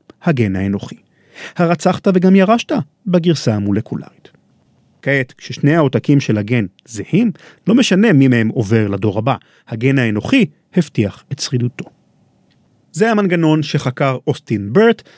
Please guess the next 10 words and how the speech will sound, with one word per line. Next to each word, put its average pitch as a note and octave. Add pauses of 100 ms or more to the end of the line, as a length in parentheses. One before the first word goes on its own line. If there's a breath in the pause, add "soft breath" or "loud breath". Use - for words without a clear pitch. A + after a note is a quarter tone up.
(140 soft breath)
ולא A#3
רק B3
הוא. - (260)
היו E3+
עוד D#3+
מדענים F3
שחקרו - (160)
את D3
אותו A2
העניין. F#2+